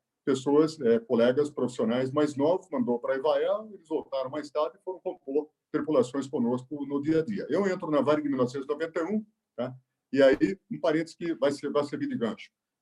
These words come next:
Peguei o plano de voo que o Garcês e o Zilli pegaram, ainda atualizado, ainda funcionando, tá? Oi, ainda com esse plano de voo iades, noventa e um e noventa e dois, né? E, pra mim, não tinha nenhum problema, porque já tinha tido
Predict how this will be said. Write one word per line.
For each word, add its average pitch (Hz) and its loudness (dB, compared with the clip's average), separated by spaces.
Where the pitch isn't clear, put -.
Peguei 165 4
o 214 0
plano 185 0
de 160 -2
voo 151 2
que 151 -8
o 147 -4
Garcês 131 -2
e 123 -4
o 117 0
Zilli 107 -2
pegaram, 139 2
ainda 160 0
atualizado, 160 -2
ainda 135 -4
funcionando, 202 -4
tá? 120 -10
Oi, 120 4
ainda 165 0
com 135 -4
esse 127 -4
plano 120 2
de 107 -6
voo 110 0
iades, 110 -2
noventa 131 2
e 123 2
um 151 4
e 143 0
noventa 127 0
e 107 -2
dois, 185 0
né? 143 -8
E, 131 2
pra 220 6
mim, 240 6
não 233 2
tinha 226 2
nenhum 220 6
problema, 185 0
porque 143 -6
já 135 -2
tinha 139 -4
tido 123 -6